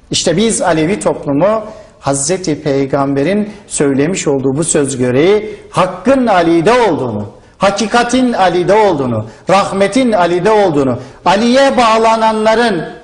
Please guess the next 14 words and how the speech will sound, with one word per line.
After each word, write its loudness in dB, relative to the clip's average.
Muhammed 2
Mustafa'nın 0
şehrine 0
gideceğini 0
bildiğimiz 0
için. -8
Ne 2
diyor? 0
"Ben 0
ilmin 0
şehriyim, 0
Ali -4
de -6
kapısıdır." -8